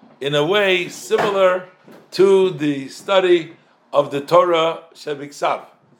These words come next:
Yeah? Or the study of the Tanya is similar to learning the Torah Shebiksav. That's learning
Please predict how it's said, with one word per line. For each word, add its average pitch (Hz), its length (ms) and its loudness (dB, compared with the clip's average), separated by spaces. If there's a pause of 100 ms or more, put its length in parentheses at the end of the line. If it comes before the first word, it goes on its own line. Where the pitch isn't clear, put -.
(280)
Yeah? 123 200 2
Or 226 560 2
the 156 80 -12
study 233 320 -10
of 208 80 -8
the 185 80 -4
Tanya 202 480 -4
is 175 300 -12
similar 196 640 -8 (440)
to 180 160 -8
learning 190 840 -8
the 175 480 -10
Torah 185 240 -2
Shebiksav. 156 720 -6
That's 123 220 -14
learning 160 340 -10